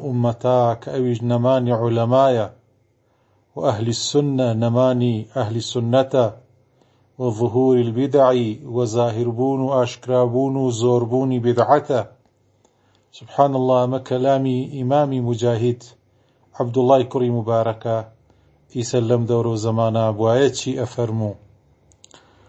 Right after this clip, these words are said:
وقال الإمام المحدث قتيبة بن سعيد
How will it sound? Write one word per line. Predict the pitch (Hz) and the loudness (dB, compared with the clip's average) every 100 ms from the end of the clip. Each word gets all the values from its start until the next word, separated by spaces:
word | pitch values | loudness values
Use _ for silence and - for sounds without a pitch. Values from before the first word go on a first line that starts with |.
| _ - | _ -2
وقال | 123 - 151 156 | 0 4 4 4
الإمام | 151 151 147 156 156 | 0 -2 2 2 2
المحدث | 143 139 - 147 135 147 - - | -4 -4 -2 -4 -2 -4 -4 -10
قتيبة | 139 139 139 123 127 151 139 | -8 -4 -4 -2 -4 -6 -6
بن | 139 | -6
سعيد | - 123 147 139 | 0 2 2 2